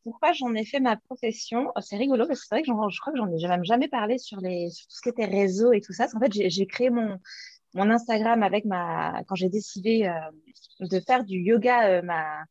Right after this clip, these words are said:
euh, mon activité principale. Et, euh, ouais, non, c'est quelque chose dont j'ai pas souvent parlé. En fait, ce qui s'est passé, c'est que, euh, bah, c'est au décès de mon grand-père, euh, dont j'étais très proche. C'est la première fois que j'étais un peu confrontée à la, la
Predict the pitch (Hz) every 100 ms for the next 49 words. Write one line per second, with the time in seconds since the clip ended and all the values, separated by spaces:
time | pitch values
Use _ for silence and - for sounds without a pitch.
0 | _ - - - _ - 170 165 156 -
1 | - - - - - 190 196 220 - 262
2 | 240 226 285 - 202 - 180 180 202 269
3 | - - - - - - _ 226 254 240
4 | 226 220 220 277 359 330 226 254 370 240
5 | 233 302 - 277 254 226 240 220 339 -
6 | 277 269 226 214 214 - 285 349 262 247
7 | 240 226 220 214 - 202 196 196 202 202
8 | 196 208 220 220 240 370 370 269 214 220
9 | 208 190 175 247 - 214 196 185 185 180
10 | 180 180 185 190 190 196 190 185 202 208
11 | 285 - 214 247 - 180 180 262 269 277
12 | 233 226 220 208 185 185 269 247 233 -
13 | 220 214 247 220 180 170 165 170